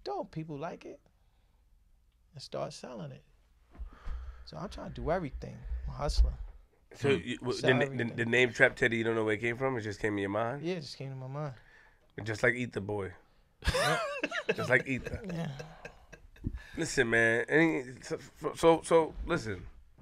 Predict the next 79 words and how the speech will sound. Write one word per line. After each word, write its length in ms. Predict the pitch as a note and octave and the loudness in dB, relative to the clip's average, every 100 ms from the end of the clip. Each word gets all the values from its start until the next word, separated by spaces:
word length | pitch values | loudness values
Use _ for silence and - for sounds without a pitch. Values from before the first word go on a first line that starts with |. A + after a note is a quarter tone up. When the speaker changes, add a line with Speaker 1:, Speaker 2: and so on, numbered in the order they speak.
| - - | -20 6
Speaker 1:
You 80 | |
gotta 160 | B3 C#4 | 6 8
have 120 | G3 | 8
multiple 360 | F3+ E3+ - C3 | 8 4 2 2
hustles, 400 | E3+ - B2+ A#2 | 2 2 -4 -8
man. 160 | C#3 - - - - - - - - - | -8 -10 -18 -20 -20 -20 -20 -20 -8 2
Speaker 3:
I 80 | C#3 | 6
need 80 | D3+ | 8
me 120 | B2+ | 6
a 40 | |
Shake 220 | - G#2 | 6 4
Nation, 280 | A2 A2+ F#2+ | 2 2 0
uh, 280 | F#2 E2+ F2 | -2 -2 -4
t-shirt 380 | - G2 G2 F#2+ | -10 -12 -12 -14
or 40 | |
something. 240 | - G2+ - | -16 -16 -10
Speaker 1:
Got 100 | B2+ | -8
Speaker 3:
I 40 | C3+ | -8
ain't 120 | F#2 | -8
Speaker 1:
you. 60 | F#2 | -6
Speaker 3:
gonna 120 | F#2+ | -2
lie. 60 | F#2 | 4
Speaker 2:
I 60 | B2 | 8
like 180 | A#2+ | 8
that. 120 | G2 G#2+ | 6 2
Yeah, 180 | G2+ | 2
I 20 | G2 | 2
need 220 | G#2 F#2 | -2 -4
one 100 | F2 | -6
of 60 | |
those, 100 | E2+ | -4
Speaker 3:
One 80 | G2+ | -2
of 60 | F#2+ | 0
them 160 | F#2+ | -2
Speaker 2:
too. 80 | F#2 | -2
Speaker 3:
joints. 200 | F2+ F2 | -4 -4
I, 100 | G2+ | -6
so 160 | - F#2+ | 2 2
I, 20 | |
I, 200 | - F2+ G#2 | 2 -4 -2
you 80 | G2 | 0
know, 120 | F2 | 0
Speaker 2:
Yeah, 120 | - - | -2 -12
I 40 | G#2+ | -14
think 140 | F2+ F#2+ | -8 -6
that's 120 | F2+ | -8
dope. 280 | - F#2 E2+ - | -8 -10 -10 -8
Uh, 440 | F#2 F#2 F#2+ F#2 | -6 -4 -4 -6
Speaker 3:
I 160 | F#2 - | -8 -2
think 120 | G2+ | 2
when 100 | F#2+ | 4
the 40 | F#2+ | 4
young 100 | G2+ | 4
kids 160 | G#2+ | 4
would 80 | F#2 | 4
be 100 | F2 | 2
tight, 320 | - G#2 F2+ - | 6 6 6 0
I 40 | F#2 | -4
walk 180 | F#2 F2+ | -2 -2
through, 200 | F#2 F#2 | -4 -4
I'm, 220 | F#2 F2 D#2+ | -2 -2 -2
<laughs> 60 | - | -4
I'm 140 | F2+ | -2
D 120 | F#2+ | 0
J 140 | F2+ F2+ | 2 2
in 60 | |
the 60 | F2 | 2
party, 280 | - F2+ F2 | 2 2 2
they 60 | F#2 | -2
gonna 140 | F#2 | -4
like, 100 | - | -6
"Oh, 140 | C#2+ | -6
what 140 | D2 - | -4 -6
up?" 140 | - - _ - - - - - - | -10 -14 _ -20 -20 -20 -20 -20 -16
You 60 | |
know 0 | |
what 60 | F#2+ | -14
I'm 40 | G2 | -10
saying? 340 | G2 G2 | -8 -6